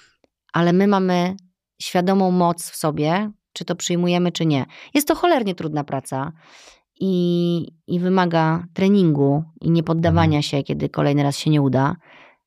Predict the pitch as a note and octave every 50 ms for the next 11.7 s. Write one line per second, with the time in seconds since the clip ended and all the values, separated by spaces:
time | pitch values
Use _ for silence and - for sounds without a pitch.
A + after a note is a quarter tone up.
0 | _ _ _ _ _ _ _ _ _ _ _ - F3 F3 F3 F3 F3 E3+ E3+ -
1 | _ - E3+ F3 - F#3 F#3+ F#3 F#3 F3+ F#3+ F#3+ F#3+ F#3 G3 F#3+ - - - -
2 | - - _ - F#3+ F#3 F#3 F#3 F3+ F3 F3 F3 F3 F3 - _ _ _ _ _
3 | _ _ _ _ _ _ _ _ _ - E3+ E3 D#3+ F3+ F3 F3 F3 F3+ F3+ F#3
4 | F#3 F3 D#3 D#3 - - - C#3+ C#3+ D#3 F#3+ G3+ G3 _ _ _ _ _ _ _
5 | _ _ _ _ _ - - E3 E3 F3 F3 F3 G3 F#3 F3 - F#3+ F3+ F3+ F3+
6 | F3 E3 E3+ D#3+ D#3 C#3 B2 - - - - D3+ C#3+ D3+ E3 F#3 F#3+ F3+ E3+ E3+
7 | E3 D#3+ E3 E3 D#3+ - - - - - _ - F#3 F#3+ F#3 F#3 F#3 F#3+ F#3 F3
8 | F#3+ F#3 F3+ F3+ F#3+ F#3 F#3 F#3 F3+ F3 F#3 F#3 F3+ E3+ - - F3+ F3 F3 F3
9 | F3+ F3+ F3+ F#3+ G3+ G#3 - - - _ _ _ _ - - - G3 - - -
10 | - - G3+ F3+ - - - - F#3+ F#3 F3+ F3+ F#3+ F#3 G3 F#3+ F#3+ G3 F3+ F#3
11 | F#3 F3+ F3 D#3+ D#3+ - - - - D#3 D#3+ F#3+ A3+ B3+